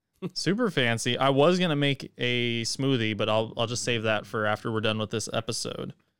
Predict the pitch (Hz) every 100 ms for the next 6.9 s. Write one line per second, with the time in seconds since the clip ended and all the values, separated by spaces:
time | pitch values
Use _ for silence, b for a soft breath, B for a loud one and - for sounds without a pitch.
0 | _ _ 123 120 120 120 120 120 117 117
1 | 123 113 135 127 123 123 123 117 - 123
2 | 120 117 113 110 - 123 113 117 113 107
3 | 107 110 110 120 120 - - _ _ _
4 | 104 90 90 107 107 104 110 107 110 107
5 | 107 104 104 - 101 - 123 123 - 131
6 | 127 127 131 131 135 135 156 170 170